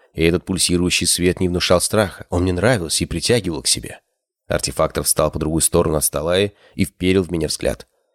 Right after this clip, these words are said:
Я даже затрудняюсь ответить, что было в этом взгляде. Восторг?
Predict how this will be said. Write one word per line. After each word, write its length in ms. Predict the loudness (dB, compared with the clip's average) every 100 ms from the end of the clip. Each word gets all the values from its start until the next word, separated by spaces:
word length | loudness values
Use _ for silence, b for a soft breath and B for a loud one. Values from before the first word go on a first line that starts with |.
| _ -6
Я 120 | 0
даже 240 | 2 2
затрудняюсь 500 | 0 -4 0 0 2
ответить, 360 | 0 0 0 2
что 440 | -2 0 2 2
было 300 | 2 0 0
в 60 | -2
этом 160 | -4 -6
взгляде. 340 | -2 -2 0
Восторг? 540 | -2 2 2 0 -6